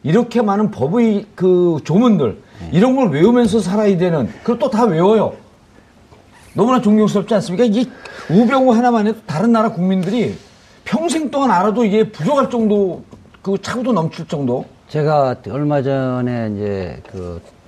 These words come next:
Speaker 2: 동문회
Speaker 1: 예.
Speaker 2: 송년회 갔는데
Speaker 1: 예. 부산
Speaker 2: 고-,
Speaker 1: 동구.
Speaker 2: 부산 동구뿐만 아니라
Speaker 1: 예.
Speaker 2: 고향 모임입니다.
Speaker 1: 아, 예.
Speaker 2: 아주 시골 모임인데, 면단위의 고향 모임인데
Speaker 1: 음.
Speaker 2: 이 보수 진보를 가릴 것 없이 우병우 구속에 대해서는 대다수가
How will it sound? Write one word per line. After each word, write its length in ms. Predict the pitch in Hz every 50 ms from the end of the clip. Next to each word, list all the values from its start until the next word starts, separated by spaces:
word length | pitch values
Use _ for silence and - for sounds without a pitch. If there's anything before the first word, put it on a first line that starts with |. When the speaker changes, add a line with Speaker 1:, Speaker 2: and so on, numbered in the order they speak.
| - - -
Speaker 2:
동문회 640 | 120 120 131 139 139 139 131 113 104 98 92 90 85 127
Speaker 1:
예. 440 | 135 131 123 113 107 98 87 85 80 73 76 -
Speaker 2:
송년회 580 | - - 135 143 143 139 135 123 107 101 95 92
갔는데 640 | - 95 95 98 95 90 87 90 110 104 90 78 -
Speaker 1:
예. 140 | 107 107 98 90 87 85 - - - - - -
부산 220 | 131 180 170 165
Speaker 2:
고-, 240 | 160 196 233 254 -
Speaker 1:
동구. 160 | 151 123 110 - - _ _ - - - - -
Speaker 2:
부산 240 | 131 139 165 156
동구뿐만 520 | 147 151 143 165 160 - 156 156 147 147 135
아니라 180 | 127 117 113
Speaker 1:
예. 40 | 107
Speaker 2:
고향 480 | - 165 190 202 202 196 170 143 120 117
모임입니다. 760 | 120 123 120 113 107 101 101 101 101 95 92 90 90 90 - - 98
Speaker 1:
아, 100 | 107 113
예. 60 | - - 226
Speaker 2:
아주 200 | 202 - 165 156
시골 300 | 139 - 208 190 196 185
모임인데, 580 | 170 156 147 139 127 120 117 110 107 110 98 90 95
면단위의 600 | 107 135 151 165 165 143 151 147 143 143 131 110
고향 340 | - 127 131 131 127 123
모임인데 480 | 117 110 110 107 104 104 98 98 120 123
Speaker 1:
음. 460 | 120 120 117 113 110 104 95 87 82 98 - - - _ _ _ _ _ _ _ _ _ _ _ _ _ _ _ -
Speaker 2:
이 460 | - 147 151 151 151 151 139 135 127 - -
보수 360 | - 165 190 208 185 226 226 -
진보를 580 | 165 185 202 208 190 202 202 190 185 156 127
가릴 420 | - - 113 131 147 156 151 143 -
것 120 | - 127
없이 360 | 117 - - - - 143 135
우병우 580 | 113 117 147 170 165 208 208 202 202 202 190 175 -
구속에 640 | 185 180 143 180 170 160 147 135 127 139 127 113
대해서는 420 | 113 123 113 110 - - 117 120 107
대다수가 840 | - 127 147 165 208 214 190 - 175 160 151 143 135 123 107 92 85